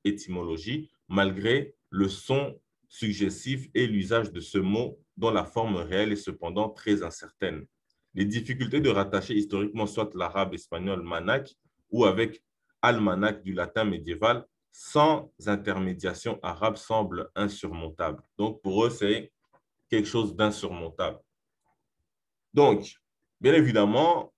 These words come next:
quand les gens entendent ça, ils se disent peut-être que c'est Wikipédia. Alors, premièrement, Wikipédia vient de dire que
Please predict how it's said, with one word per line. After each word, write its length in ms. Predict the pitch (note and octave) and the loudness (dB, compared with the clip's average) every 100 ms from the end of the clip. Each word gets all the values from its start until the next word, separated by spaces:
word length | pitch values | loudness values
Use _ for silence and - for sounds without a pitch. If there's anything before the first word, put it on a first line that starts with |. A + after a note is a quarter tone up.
| _ | _
quand 140 | - C#3+ | -4 -2
les 140 | A2+ | 0
gens 120 | G#2+ A#2 | 0 -2
entendent 260 | - G#2+ | -2 -4
ça, 260 | G2+ B2+ C#3 | -2 -2 -2
ils 60 | B2 | -2
se 100 | F#2 | -6
disent 280 | G#2+ B2+ - | -6 -8 -10
peut-être 300 | - - C3+ | -6 -4 -4
que 60 | G#2 | -6
c'est 120 | - | -6
Wikipédia. 880 | F#2 F#2 - G2 F#2 F2 G#2+ C#3+ D#3 - _ _ _ - | -4 -4 -8 -4 -4 0 2 2 0 -8 _ _ _ -6
Alors, 520 | F#2+ A2+ D3+ D#3 - _ _ _ _ _ _ _ _ _ _ _ _ _ _ _ | 2 4 4 2 -6 _ _ _ _ _ _ _ _ _ _ _ _ _ _ _
premièrement, 440 | - C#3+ D3 C3+ D3 | 0 4 4 4 2
Wikipédia 460 | A2+ G#2 - A2 | 0 -4 -4 -2
vient 140 | C3 C3 | 0 0
de 100 | G#2 | -2
dire 260 | G2 C3 - | -2 -6 -2
que 280 | G2+ - | -2 -2